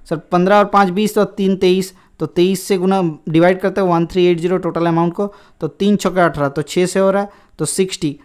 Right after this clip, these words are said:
तो सिक्सटी into पन्द्रह, पन्द्रह छक्के नब्बे, तो नौ सौ, नौ सौ रुपये ये का है, option number C is the correct answer, और कोई ऑप्शन में ही नहीं है, हम लोग को देखना ही नहीं पड़ेगा।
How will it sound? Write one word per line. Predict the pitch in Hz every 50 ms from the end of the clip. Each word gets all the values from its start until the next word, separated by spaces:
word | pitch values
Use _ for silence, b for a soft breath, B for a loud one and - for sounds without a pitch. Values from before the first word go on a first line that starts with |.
| b b _
तो | 156
सिक्सटी | 151 - - 190 190 185 - - 226 220 196 - - _ -
into | 185 185 180 190 185
पन्द्रह, | 185 185 185 185 202 214
पन्द्रह | 208 202 160 151 151 160
छक्के | 165 - 180 165 202
नब्बे, | 180 160 151 143 139 139 151 147
तो | 135 131 151 151
नौ | 143 147 151 151 156
सौ, | - - 202 202 196 B B B B _ _ -
नौ | 143 143 143 151 156
सौ | - - 190
रुपये | 180 170 175 185 180 180
ये | 165 156 160 165 170 170
का | 165 - 175 165
है, | 165 175 180
option | 170 143 139 - - 160 151 151
number | 151 151 156
C | 151 - - 143 143
is | 139
the | 143 175
correct | 165 - 135 135 - -
answer, | 135 135 139 139
और | 135 139 143 143 - -
कोई | 165 160
ऑप्शन | 156 143 - - 156 156
में | 160 170 175
ही | 175
नहीं | 175 170 165 165
है, | 160 160 - -
हम | 143 147
लोग | 147 147
को | 147 147
देखना | 139 151 143 151 160
ही | 170 175
नहीं | 170 170 165
पड़ेगा। | 165 160 156 156 151 156